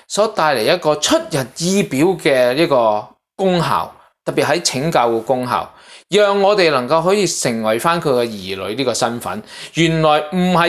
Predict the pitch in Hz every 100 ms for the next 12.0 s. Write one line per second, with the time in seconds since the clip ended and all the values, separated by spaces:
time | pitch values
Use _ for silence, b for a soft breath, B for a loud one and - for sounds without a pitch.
0 | 180 247 165 139 151 139 107 - _ _
1 | _ b b b 180 196 226 277 254 196
2 | 208 247 269 269 151 135 156 214 214 151
3 | 113 117 147 151 139 127 220 247 247 294
4 | 269 196 180 - 214 214 220 220 208 185
5 | 180 190 180 170 196 196 170 202 160 131
6 | 104 110 - B B 139 131 139 135 175
7 | 165 135 104 - b b - 120 123 117
8 | 117 127 - - 123 113 117 120 120 113
9 | 110 117 127 110 120 127 123 120 156 170
10 | 170 135 160 - B - 151 156 151 -
11 | 127 135 123 107 107 101 85 95 101 -